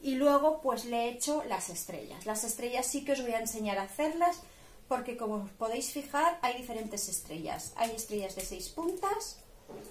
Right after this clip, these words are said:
hay estrellas de cinco y hay estrellas de cuatro puntas. Pues con,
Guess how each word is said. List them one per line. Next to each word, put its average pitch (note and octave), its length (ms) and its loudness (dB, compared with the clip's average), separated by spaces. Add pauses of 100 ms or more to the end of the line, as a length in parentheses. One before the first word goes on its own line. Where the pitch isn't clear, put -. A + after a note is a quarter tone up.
(200)
hay C4 160 0
estrellas F#3+ 520 -4
de G#3 100 -6
cinco F4+ 760 0
y B3 120 0
hay A#3+ 180 -4
estrellas C4 800 0
de F3+ 380 0
cuatro F#3+ 340 0
puntas. - 640 -12 (2000)
Pues G#3+ 880 4
con, G3 1300 2